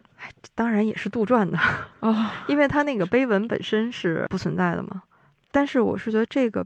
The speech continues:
Speaker 1: 评论非常真实。
Speaker 2: 嗯。
Speaker 1: 是因为我觉得这段评论如果用来评价弘一法师自己的书法，
Speaker 2: 嗯。
Speaker 1: 和他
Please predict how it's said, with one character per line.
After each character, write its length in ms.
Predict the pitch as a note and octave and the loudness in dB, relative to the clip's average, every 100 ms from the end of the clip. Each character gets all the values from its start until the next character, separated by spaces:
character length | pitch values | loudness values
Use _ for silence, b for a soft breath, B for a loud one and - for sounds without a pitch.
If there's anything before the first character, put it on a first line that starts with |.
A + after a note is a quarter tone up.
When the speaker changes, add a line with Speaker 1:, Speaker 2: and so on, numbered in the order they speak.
| - | -6
Speaker 1:
评 460 | - - F3 F#3+ | -10 -6 -6 -4
论 320 | G#3+ A#3+ B3 A3+ b b b b b _ | 0 0 -2 -10 b b b b b _
非 300 | - C#4+ C#4 | -4 -2 -2
常 260 | G#3+ F3+ | -4 -4
真 240 | F3+ F#3+ G3+ | -2 -2 -2
实。 380 | - - G#3+ - _ _ _ - | -8 -12 -14 -18 _ _ _ -14
Speaker 2:
嗯。 200 | G#3+ F#3+ b b b | -12 -12 b b b
Speaker 1:
是 180 | - C#4+ | -8 -4
因 160 | C#4+ | -2
为 260 | C4+ G#3+ G#3+ _ _ - | -2 -2 -4 _ _ -6
我 140 | A#3 | -2
觉 100 | A3 | 2
得 80 | A#3 | 2
这 220 | - D4 | 2 0
段 420 | A#3 A3+ G3+ F3+ - | 0 0 0 -4 -8
评 280 | - F#3+ F#3 | -6 -2 0
论 260 | A3 G#3 - b b _ _ _ | 0 -2 -6 b b _ _ _
如 140 | - C4 | -6 2
果 140 | B3+ | 2
用 160 | - A3+ | 2 0
来 180 | G3+ G#3 | -2 -4
评 280 | - F3 F#3+ | -6 -6 -2
价 220 | A#3 G3+ | -2 -2
弘 240 | - G3+ | -2 0
一 140 | B3+ C#4 | 0 -4
法 180 | - | -6
师 160 | F3 B3 | -4 -4
自 200 | - E4 | -6 -6
己 120 | A3 | -4
的 140 | - D#3 | -4 -4
书 200 | C3+ F3+ | -4 -6
法， 380 | - F#3 G#3 - _ - | -6 -8 -10 -20 _ -20
Speaker 2:
嗯。 220 | A#3+ G#3+ _ | -18 -18 _
Speaker 1:
和 240 | - A#3 | -2 -2
他 320 | A#3 C4 C4+ | 0 -4 -4